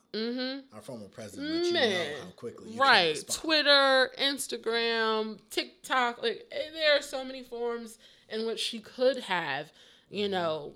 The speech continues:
Speaker 1: spoken out about what was going on. And then they still choose to be respectful.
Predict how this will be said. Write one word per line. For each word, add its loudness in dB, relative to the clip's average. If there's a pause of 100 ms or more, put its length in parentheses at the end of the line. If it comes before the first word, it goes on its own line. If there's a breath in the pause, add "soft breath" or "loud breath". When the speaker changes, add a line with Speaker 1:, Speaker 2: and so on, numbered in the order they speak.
Speaker 1:
spoken -4
out -4
about -4
what -4
was -6
going -6
on. -4
And -4
then -4
they -4
still -4
choose -4 (420 soft breath)
to -4
be -4
respectful. -2